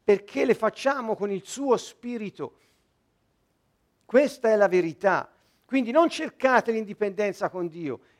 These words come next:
In un regno l'indipendenza è una parola proibita. Non sto dicendo cose strane. In un, dove c'è un re non si può pensare di vivere nel suo regno essendo indipendenti. In questo momento mi rivolgo agli amici cristiani.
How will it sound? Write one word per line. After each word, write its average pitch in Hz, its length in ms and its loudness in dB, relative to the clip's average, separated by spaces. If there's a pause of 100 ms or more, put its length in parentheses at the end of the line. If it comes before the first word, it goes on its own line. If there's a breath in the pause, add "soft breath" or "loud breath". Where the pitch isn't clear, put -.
In 240 240 -2
un 208 240 0
regno 220 640 2
l'indipendenza 226 1160 0
è 220 40 -4
una 226 160 0
parola 233 520 4
proibita. 202 840 -2 (340 soft breath)
Non 247 140 0
sto 247 220 0
dicendo 196 720 -2 (160 soft breath)
cose 208 340 -2
strane. 180 720 -2 (440)
In 214 200 0
un, 214 200 0
dove 254 200 0
c'è 254 160 0
un 214 260 2
re 277 280 4
non 220 160 2
si 214 140 -12
può 320 260 0
pensare 220 600 0
di 180 120 -8
vivere 220 320 2
nel 208 200 0
suo 220 280 -2
regno 233 400 2
essendo 202 480 -2
indipendenti. 190 720 -4
In 160 60 -10
questo 202 300 -4
momento 208 540 -4
mi 190 80 -6
rivolgo 190 640 0
agli 196 220 0
amici 208 440 -8
cristiani. 196 880 -4